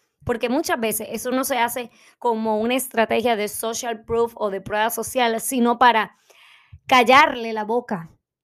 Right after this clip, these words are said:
a la impostora que te está diciendo que tú no sirves, que te falta la certificación, que no tienes las credenciales, que no estás apta para hacer lo que estás haciendo. Y yo quiero detener esto, porque tu historia tiene valor, porque tu preparación tiene valor,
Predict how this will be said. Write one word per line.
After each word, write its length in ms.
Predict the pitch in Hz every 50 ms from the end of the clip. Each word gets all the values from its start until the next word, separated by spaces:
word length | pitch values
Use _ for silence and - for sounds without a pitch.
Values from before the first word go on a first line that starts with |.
| _ _ _ _ _ _ _ _ _ _ _ _ _ _ _
a 160 | - 226 220 220 226 - - _ _ _
la 180 | - 220 220 214
impostora 800 | 202 190 - - 190 151 - - - - - 233 226 220 202 196
que 100 | 196 196
te 120 | 196 -
está 160 | 180 _ 202 208
diciendo 520 | 208 226 220 - 262 240 233 226 220 208
que 80 | 214 185
tú 140 | - 196
no 100 | 185 196
sirves, 380 | 196 - - 202 180 175 180 180
que 100 | - 202
te 120 | 196 202
falta 360 | - - - 240 240 233 233 226
la 100 | 220 220
certificación, 720 | - 220 214 - 214 196 196 - 202 202 - - 196 185
que 120 | 185 202
no 100 | 190 208
tienes 220 | 214 247 240 247 254
las 100 | 247 247
credenciales, 680 | - 220 214 208 202 208 202 202 - 208 202 196 190
que 120 | - 202
no 80 | 208 214
estás 180 | 233 - 247 -
apta 300 | - - - - - 220
para 160 | 214 214 202
hacer 160 | 202 - 233
lo 100 | 214 214
que 60 | 214 214
estás 220 | 202 - 208 180
haciendo. 440 | 196 190 - 202 190 180 180 170 170 _ _ _ - - - _
Y 120 | _ 240 220
yo 120 | 214 240
quiero 220 | - 254 262 262 269
detener 400 | 254 240 233 226 208 202 202 208
esto, 400 | 196 165 - - - 190 185 _ _ _ _ _ _ _ _
porque 420 | - 220 214 214 214 214 214 - _
tu 320 | - 262 269 285 330 - - _ _
historia 480 | - 196 - - - 214 202 196 208 202
tiene 200 | - 190 180 180
valor, 380 | 175 175 165 165 160 165 - _ _ _ _ _ - _
porque 380 | _ 233 240 233 220 220 226 214
tu 240 | 220 - - 262 262
preparación 640 | 294 285 277 277 233 220 214 214 - - 220 220
tiene 220 | 208 196 185 185 180
valor, 360 | 180 175 170 170 170 175 -